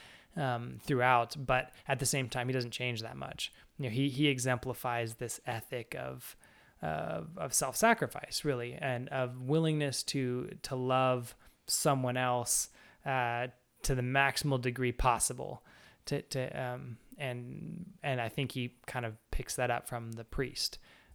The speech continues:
um, and, and the priest's purity in his actions and the way the priest lived his life, and sort of that one example he had, that one moral example that he realized is more valuable than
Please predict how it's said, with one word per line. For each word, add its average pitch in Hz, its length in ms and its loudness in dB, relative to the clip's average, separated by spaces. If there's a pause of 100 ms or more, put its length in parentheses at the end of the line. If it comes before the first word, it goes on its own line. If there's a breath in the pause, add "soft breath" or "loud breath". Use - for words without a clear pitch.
um, 139 280 -8
and, 131 200 -6
and 120 280 -8
the 120 80 -6
priest's - 580 0
purity 117 520 -2
in 104 80 -8
his 110 160 -6
actions 113 400 -6
and 110 100 -10
the 113 60 -4
way 113 140 -6
the 113 60 -6
priest 113 320 -8
lived 120 160 -8
his 117 160 -6
life, 113 380 -6
and 120 120 -12
sort 123 200 -4
of 113 80 -8
that 117 200 -2
one 151 240 10
example 127 540 4
he 110 160 -2
had, 113 380 0
that 127 120 -2
one 131 200 -2
moral 120 380 -2
example 117 460 -6
that 120 100 -10
he 120 120 -6
realized 113 460 -6
is 107 120 -8
more 120 220 0
valuable 113 600 -6
than 117 280 -10